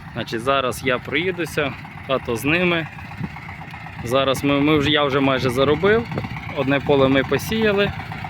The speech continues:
трактор той самий, борони ті самі. І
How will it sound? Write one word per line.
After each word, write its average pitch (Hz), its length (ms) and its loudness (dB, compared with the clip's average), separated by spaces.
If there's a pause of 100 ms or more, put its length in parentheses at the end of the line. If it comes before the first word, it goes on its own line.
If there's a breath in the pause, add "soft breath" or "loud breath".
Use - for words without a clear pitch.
(200)
трактор 131 440 0
той 131 120 2
самий, 143 340 0
борони 127 560 2
ті 135 100 0
самі. 196 500 0 (640)
І 143 320 2